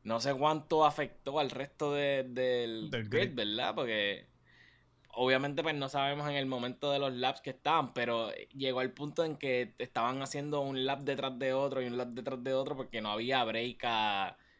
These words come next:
Speaker 1: experimentar y pararse y, ¿sabes? Estuvo par de interesante.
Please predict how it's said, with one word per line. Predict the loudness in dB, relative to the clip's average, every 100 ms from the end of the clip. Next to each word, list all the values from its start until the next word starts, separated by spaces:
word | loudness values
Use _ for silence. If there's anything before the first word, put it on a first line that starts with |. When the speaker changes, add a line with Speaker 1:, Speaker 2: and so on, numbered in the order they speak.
| -6
Speaker 1:
experimentar | -4 0 0 0 -2 -2 0 4 6 6 4 2
y |
pararse | 0 -2 -2 0 2 2 0 -4 -2 0 0
y, | -2 -4 -4 -6 -6
¿sabes? | -4 -2 0 -4 -10 -20 -20 -20 _ _ -12
Estuvo | -4 0 2
par | 2 0
de |
interesante. | -2 0 0 0 -6 -6 -8 -8